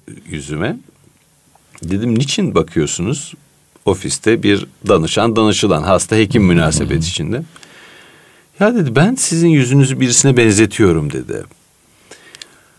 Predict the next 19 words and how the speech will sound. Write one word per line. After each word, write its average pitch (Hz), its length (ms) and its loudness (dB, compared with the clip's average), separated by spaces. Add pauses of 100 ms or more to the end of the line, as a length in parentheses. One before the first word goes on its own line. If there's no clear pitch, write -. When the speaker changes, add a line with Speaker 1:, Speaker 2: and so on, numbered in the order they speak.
(260)
Speaker 1:
"Olabilir." 269 540 2
dedim 98 280 4
ben. 98 280 0
Yani 104 260 0
televizyon 110 460 2
programlarına 101 640 2
çıkıyordum 80 440 -2
bir 80 80 -4
dönem. 82 440 -2
Ee, - 340 -2 (320)
görmüşsünüzdür 107 720 0
mutlaka 69 540 -8 (880)
şey - 160 -4
yaparken, - 640 -10
ekranlar 78 480 0
arasında 71 480 -4 (360)
de-, 76 140 -4 (340)
gezilirken 69 680 -4
dedim. 131 340 -6